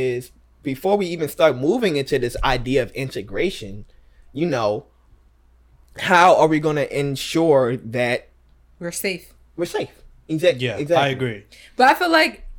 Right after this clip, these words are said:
Speaker 2: it's more, the lines are really blurred, especially for race. You know what I mean? Like, okay, like what I was referring to earlier, like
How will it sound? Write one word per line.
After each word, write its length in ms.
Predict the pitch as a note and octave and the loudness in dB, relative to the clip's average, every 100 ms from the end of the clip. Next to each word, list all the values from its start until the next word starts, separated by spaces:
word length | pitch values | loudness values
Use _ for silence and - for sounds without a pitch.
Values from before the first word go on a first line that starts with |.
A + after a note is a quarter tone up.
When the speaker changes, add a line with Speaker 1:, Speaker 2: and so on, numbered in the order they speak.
| - - | -6 -2
Speaker 2:
it's 200 | B3 B3 | -2 0
more, 720 | A#3 B3+ C4+ C4 C4 B3+ G3 - | -2 0 2 2 2 0 -4 -16
the 160 | F#3+ G3 | -8 -4
lines 360 | G3+ A3+ B3+ A#3 | 0 2 2 0
are 180 | G#3 | -2
really 340 | G3 G#3 A3 A3 | -2 -4 -6 -8
blurred, 720 | F3+ F3 F3+ F#3+ A#3 B3+ C4 _ _ _ _ _ _ | -10 -6 -4 -2 -2 -6 -10 _ _ _ _ _ _
especially 540 | - G#3+ B3 C4 A#3+ | -2 0 0 0 -2
for 260 | A#3+ G#3+ G3 | -2 -4 -4
race. 420 | F3 F3+ A#3 A#3+ | -2 -2 -2 -6
You 80 | A3 | -6
know 80 | A3 | -2
what 80 | A3+ | -2
I 80 | |
mean? 220 | A3 A3+ A3 | -2 -2 0
Like, 240 | G3+ - | 0 0
okay, 380 | F3 F3 D#3 - - _ - | -6 -4 -4 -6 -12 _ -12
like 460 | D3 F3 E3+ D#3+ | -2 0 0 -2
what 120 | F3 | 0
I 20 | F3+ | 0
was 100 | F3+ | -2
referring 300 | F#3 F#3 F3+ | -6 -8 -8
to 100 | F#3 | -8
earlier, 480 | E3+ F3+ F3 E3+ - | -6 -4 -2 -2 -4
like 300 | E3+ D#3+ - | -6 -8 -12